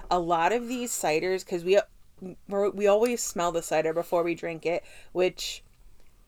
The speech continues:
you probably shouldn't. You should probably drink <laughs> first and then smell. But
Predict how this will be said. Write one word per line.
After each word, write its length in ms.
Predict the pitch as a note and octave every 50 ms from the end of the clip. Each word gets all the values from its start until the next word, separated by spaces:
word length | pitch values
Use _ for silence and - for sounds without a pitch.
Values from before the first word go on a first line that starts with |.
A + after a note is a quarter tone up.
| _ _ - -
you 160 | - G3 G3+
probably 480 | G3+ A3+ A#3+ C4+ C4+ C#4+ A#3 G3+ G3 F3+
shouldn't. 720 | - - - - F#3 F3 E3+ E3 E3+ F3 E3+ E3 D#3 - - - _ - - - - - - - - -
You 100 | F#3 F#3+
should 120 | - -
probably 320 | - - G3 G3 G3 F3+ E3+
drink 380 | D3 - D#3 F3 F3 E3+ D#3
<laughs> 20 | -
first 440 | - - - - - - - - G#3
and 180 | F#3+ F3 E3+
then 200 | D#3+ D#3+ E3+ E3+ D#3+
smell. 540 | - - E3 E3+ E3 D#3+ D#3+ E3 E3 - _ _ - - _ - - - - - -
But 420 | - F#3+ F3+ F3+ F3 E3+ - -